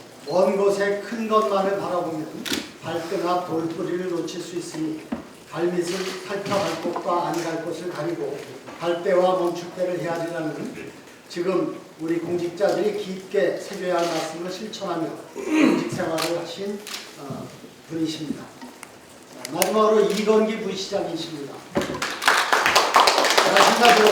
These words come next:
삼십 년 이상 서울시에 공직하면서 뉴타운 사업, 도시 재정비, 주택정책 실장 등을 지낸, 어, 서울시 최초 건축직 부시장으로 서울의 구석구석을 누구보다도 잘 파악하고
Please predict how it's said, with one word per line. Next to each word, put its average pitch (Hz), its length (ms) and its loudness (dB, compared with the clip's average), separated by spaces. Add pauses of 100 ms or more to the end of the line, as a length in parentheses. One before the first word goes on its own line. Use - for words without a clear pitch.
(580)
삼십 226 340 2
년 214 220 4
이상 202 240 0
서울시에 190 420 0
공직하면서 165 1000 -4 (300)
뉴타운 180 520 2
사업, 196 800 0
도시 196 640 -2 (160)
재정비, 185 760 0 (240)
주택정책 - 640 4
실장 185 680 6
등을 185 160 0
지낸, 170 480 -4 (540)
어, 151 140 -4
서울시 208 440 2
최초 - 640 -4
건축직 214 880 -4
부시장으로 - 600 -2 (640)
서울의 185 520 4
구석구석을 180 800 0
누구보다도 170 600 0
잘 196 420 -2
파악하고 190 480 -2